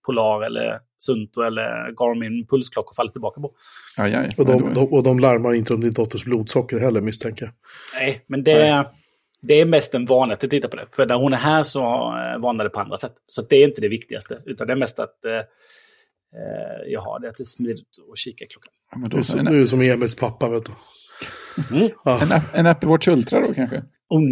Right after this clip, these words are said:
Speaker 1: nej, det är det ju inte värt någonstans. Vad kostar den?
Speaker 2: <laughs>
Speaker 1: Trettontusen.
Speaker 2: Tiotusen nittiofem.
Speaker 1: <laughs> Elva tusen.
Speaker 3: Det är ju som hittat, för fan. Du,
Speaker 2: Men
Speaker 3: du
Speaker 2: det
Speaker 3: jobbar ju med I T.
Speaker 2: Den är ju
Speaker 1: Fy
Speaker 2: stor och
Speaker 1: sjutton.
Speaker 2: lättläst.
Speaker 3: <clears throat> Har Bregott i kylen och kan köpa en Apple Watch Ultra. Det tycker jag är fullständigt rimligt.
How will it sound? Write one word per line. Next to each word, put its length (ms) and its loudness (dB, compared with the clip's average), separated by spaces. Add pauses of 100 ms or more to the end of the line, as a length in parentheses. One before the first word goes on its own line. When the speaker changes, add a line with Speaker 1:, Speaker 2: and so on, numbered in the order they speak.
(140)
Speaker 1:
nej, 380 4
det 180 4
är 40 8
det 80 -2
ju 120 0
inte 200 0
värt 200 -2
någonstans. 680 -2
Vad 100 -4
kostar 220 2
den? 160 4
Speaker 2:
<laughs> 400 4
Speaker 1:
Trettontusen. 320 6
Speaker 2:
Tiotusen 420 4
nittiofem. 360 0 (640)
Speaker 1:
<laughs> 1040 -4
Elva 440 -2
tusen. 240 -8 (120)
Speaker 3:
Det 60 0
är 40 6
ju 60 6
som 200 6
hittat, 340 2
för 80 -4
fan. 260 -4 (200)
Du, 180 4
Speaker 2:
Men 120 2
Speaker 3:
du 60 2
Speaker 2:
det 60 8
Speaker 3:
jobbar 240 8
ju 60 10
med 120 8
I 140 8
T. 140 2 (520)
Speaker 2:
Den 100 2
är 40 2
ju 80 2
Speaker 1:
Fy 0 -
Speaker 2:
stor 180 2
och 60 4
Speaker 1:
sjutton. 140 4
Speaker 2:
lättläst. 500 0 (120)
Speaker 3:
<clears throat> 140 4
Har 120 6
Bregott 380 4
i 40 -2
kylen 400 4
och 300 0 (100)
kan 120 -4
köpa 220 -2
en 80 0
Apple 220 -4
Watch 240 -2
Ultra. 300 0
Det 100 0
tycker 200 -2
jag 80 4
är 40 -10
fullständigt 420 -2
rimligt. 340 -6